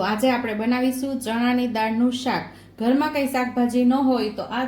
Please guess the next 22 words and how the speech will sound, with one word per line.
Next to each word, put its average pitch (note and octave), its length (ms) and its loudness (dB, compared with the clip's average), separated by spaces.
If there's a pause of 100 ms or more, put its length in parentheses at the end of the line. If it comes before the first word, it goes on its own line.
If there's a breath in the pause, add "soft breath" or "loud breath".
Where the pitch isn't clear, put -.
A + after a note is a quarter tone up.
ચણાની A3+ 420 -6
દાળનું G#3+ 320 -6
શાક G3+ 240 -8
બનાવશો A#3 440 0 (320 loud breath)
તો A3+ 200 -6
તમને G#3+ 320 -2
ખૂબ B3 180 4
જ C4 120 2 (160)
મજા G#3+ 260 -2
આવશે. G3 340 -6 (480 loud breath)
રોટલી, B3 480 0 (240)
પરોઠા A#3+ 480 0 (140)
કે A3 60 -4 (120)
પૂરી C#4 300 0
સાથે A3 300 -4
ખાવાની G#3+ 380 -4 (100)
ખૂબ A3+ 160 -4 (120)
જ - 20 -8 (120)
મજા F#3+ 260 -4
આવશે. F#3+ 240 -6 (140)
અને G#3+ 140 -4 (140)
આ C#4 80 0